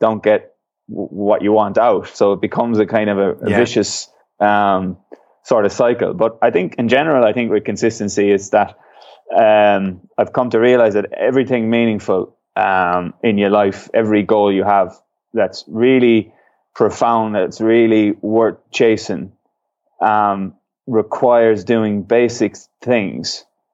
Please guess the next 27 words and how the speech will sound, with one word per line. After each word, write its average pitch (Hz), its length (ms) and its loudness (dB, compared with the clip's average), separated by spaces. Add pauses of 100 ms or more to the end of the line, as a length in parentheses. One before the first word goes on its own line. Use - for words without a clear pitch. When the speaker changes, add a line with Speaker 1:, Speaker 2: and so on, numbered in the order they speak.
(360)
Speaker 1:
um, 101 400 0
repeatedly 98 760 0
over 98 300 0
a 98 60 2
long 101 260 0
period 95 260 -2
of 92 80 -4
time. 92 440 -4 (200)
Um, 95 540 0 (440)
and, 107 280 -2
and 107 200 -2
there's 107 180 2
little, 123 580 2 (880)
there's 110 360 2
little, 120 520 2
um, 101 680 0 (100)
in 107 140 -6
the 104 80 2
way 110 260 4
of - 260 -4 (500)
high 120 200 -2
achievement 101 680 0
that 92 160 -2
comes 98 320 -6
from, 98 520 -2 (160)
from 95 200 -2
short-term, 98 800 -2